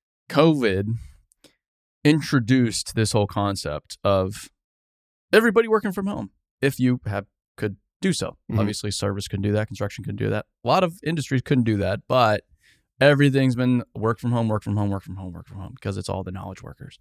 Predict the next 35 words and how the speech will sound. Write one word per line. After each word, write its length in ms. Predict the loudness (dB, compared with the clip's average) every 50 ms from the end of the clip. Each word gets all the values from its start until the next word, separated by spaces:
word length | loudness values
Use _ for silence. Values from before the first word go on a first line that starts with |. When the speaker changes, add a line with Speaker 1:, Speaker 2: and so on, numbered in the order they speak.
| _ _
Speaker 2:
Mm-hmm. 200 | -10 -10 -10 -12 -14 -16 _ _ _ _ -20 _ _ _ _ _ _ _ _ _ _ _ _ -20 _ _ _ _ _
Speaker 1:
That 920 | -6 -4 -2 2 4 4 6 6 4 2 0 -2 -2 -4 -8 -8 -8 -12 -18 _ _ _ 4
Speaker 2:
Are 60 | 4
you 60 | 4
saying 180 | 4 4 4 4
you 40 | 4
don't 120 | 4 4
need 100 | 4 4
knowledge 400 | 6 6 6 6 4 4 2 0 -6
to, 200 | -8 -8 -8 -8 -12 _ _ _ _ _ _ _ _ _ _ _ _
to 180 | -2 0 0 2
work 180 | 2 2 2 2
in 40 |
the 60 | 2 4
door 180 | 4 4 2
world? 160 | 2 0 0
Is 280 | -2 -4 _ _ -6 -2
that 80 | 0 0
what 80 | 0
you 40 | 0
mean? 100 | -2 -4 -4
Speaker 1:
No, 320 | -4 -2 -2 -2 -2 -4 -6
it's 160 | -8 -12 -12 -16 _ _ _
quote 320 | -8 -2 0 2 2 2
unquote 500 | 2 0 -2 -2 0 2 2 2 0 -2 _ _ _ _ -14 -14 -14 -10 -4
a 140 | -2 -2 0
knowledge 440 | 2 2 4 4 4 2 0 0 -2
worker. 400 | -4 -4 -4 -4 -6 -6 -6 -4
Speaker 2:
Yeah. 100 | -6 -8 -8 -10
Speaker 1:
You 140 | -12 -8
can 160 | -4 -2 -2 0
do 140 | 0 0
what 140 | 0 0 -2
you 100 | -2 -4
do 380 | -2 -2 -2 -2 -2 -2 -4